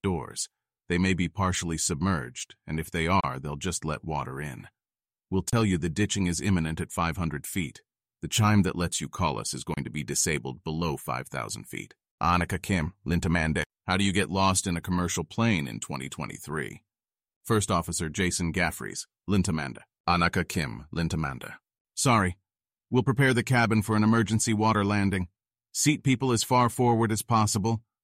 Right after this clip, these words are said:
Life vests. Check the people with the overwing exits can operate them. Make sure no one tries to get their bag out of the overhead bin. Brace at five hundred feet. Need anything else? First Officer Jason Gaffreys,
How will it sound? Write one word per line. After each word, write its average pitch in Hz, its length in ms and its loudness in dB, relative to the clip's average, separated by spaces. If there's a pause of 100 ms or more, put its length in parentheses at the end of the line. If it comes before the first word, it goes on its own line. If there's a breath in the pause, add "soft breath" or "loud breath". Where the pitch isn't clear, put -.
(180)
Life 113 300 4
vests. - 540 0 (240)
Check 135 240 2
the 123 100 2
people 117 320 4
with 104 140 2
the 113 100 0
overwing 104 540 4
exits 98 360 -2
can 101 140 2
operate 95 460 2
them. 95 180 -2 (220)
Make 117 180 4
sure 123 220 4
no 120 180 6
one 113 180 4
tries 107 300 2
to 113 60 -2
get 101 180 0
their 113 200 4
bag 104 340 2
out 104 120 2
of 95 120 -2
the 101 120 2
overhead 101 520 2
bin. 98 360 4 (220)
Brace 123 300 4
at 110 120 -2
five 110 240 2
hundred 107 300 0
feet. 101 320 -2 (300)
Need 127 180 6
anything 123 380 4
else? 131 320 2 (920)
First 131 300 2
Officer 117 400 2
Jason 104 400 2
Gaffreys, 101 600 0